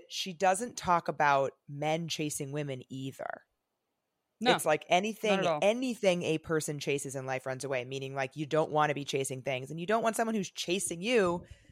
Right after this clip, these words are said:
Speaker 1: because if somebody, if someone's chasing you, that means you're running away. And do you wanna be constantly running away from the person that you're in a relationship <laughs> with?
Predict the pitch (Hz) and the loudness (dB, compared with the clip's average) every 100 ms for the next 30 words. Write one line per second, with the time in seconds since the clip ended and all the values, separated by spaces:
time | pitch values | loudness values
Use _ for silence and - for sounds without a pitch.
0 | _ - - 202 226 185 - _ - 175 | _ -20 -8 0 2 2 -2 _ -2 2
1 | - 220 214 - 175 262 294 226 170 180 | 6 6 4 -2 2 4 2 2 2 2
2 | 233 240 214 196 208 160 175 156 135 156 | 0 0 4 4 2 2 0 0 0 0
3 | 151 143 117 78 139 139 156 156 175 175 | 2 2 2 2 -2 -2 0 2 2 0
4 | - - 156 - 160 143 123 139 147 143 | -2 -2 -2 -4 -4 -6 -2 -2 2 2
5 | 143 - 151 139 151 147 151 147 147 139 | 2 2 -4 0 0 0 0 0 0 0
6 | 143 151 214 - 254 320 - - | 0 0 0 -4 0 2 0 -4